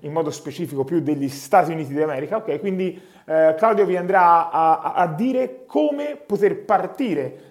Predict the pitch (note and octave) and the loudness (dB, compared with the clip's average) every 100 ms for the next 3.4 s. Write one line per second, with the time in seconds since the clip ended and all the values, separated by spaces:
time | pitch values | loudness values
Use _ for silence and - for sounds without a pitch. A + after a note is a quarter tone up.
0 | - D#3+ F3+ G#3+ C#4 D4 D4 - F3+ F3+ | -10 -6 -2 0 0 0 -2 -4 -4 -2
1 | - C4 G3 E3+ - F#3+ G#3 F3+ D3 D#3+ | -2 -2 -2 -6 -6 -4 -4 -6 -8 -6
2 | C3+ B2+ - - - D#3 G3 B3 B3+ C4 | -4 -6 -16 -18 -10 -4 -2 -2 -2 -2
3 | C4 C4 - | -4 -6 -14